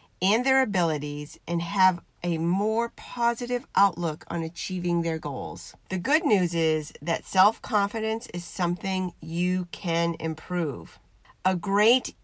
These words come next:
easy first step that you can start with right now is to turn your negative self-talk into positives. For example, if you hear yourself saying,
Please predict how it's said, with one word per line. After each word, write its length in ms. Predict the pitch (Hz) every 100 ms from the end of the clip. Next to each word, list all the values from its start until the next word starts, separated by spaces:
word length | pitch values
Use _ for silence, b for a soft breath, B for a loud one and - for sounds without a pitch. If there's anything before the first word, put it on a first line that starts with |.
| -
easy 640 | 226 233 208 165 139 - -
first 420 | - 220 240 285
step 460 | - - - 147 -
that 160 | 180
you 180 | 180 214
can 160 | 233 247
start 380 | - 214 190 170
with 220 | 156 -
right 420 | 160 180 220 269
now 540 | 196 170 156 151 151 - b b b b b
is 160 | 175 -
to 160 | 170
turn 420 | 170 - 208 220 208
your 120 | 165
negative 760 | 165 165 170 190 233 254 254
self-talk 880 | - 220 214 226 - 196 170 170 - -
into 260 | 180 175 175
positives. 920 | 170 170 160 156 147 85 135 - - _ _
For 320 | - 220 226 -
example, 840 | 220 202 214 220 220 151 104 156 _ -
if 240 | 233 247
you 160 | 254 254
hear 320 | 254 240 233
yourself 640 | 233 214 - 220 202 196
saying, 760 | - - 208 196 170 151 147